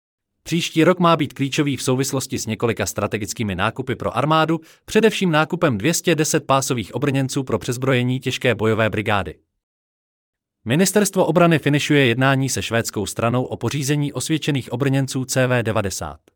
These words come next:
Nové stroje mají nahradit zastaralá bojová vozidla pěchoty B V P dva.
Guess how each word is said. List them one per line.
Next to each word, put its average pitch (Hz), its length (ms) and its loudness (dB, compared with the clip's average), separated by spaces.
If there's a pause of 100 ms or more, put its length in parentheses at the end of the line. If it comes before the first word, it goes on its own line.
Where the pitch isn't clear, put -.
(1120)
Nové 131 240 2
stroje 170 280 4
mají 151 220 4
nahradit 135 420 0
zastaralá 127 480 2
bojová 113 360 2
vozidla 117 380 0
pěchoty 131 420 -2
B 110 180 0
V 117 160 0
P 120 260 -2
dva. 92 300 -8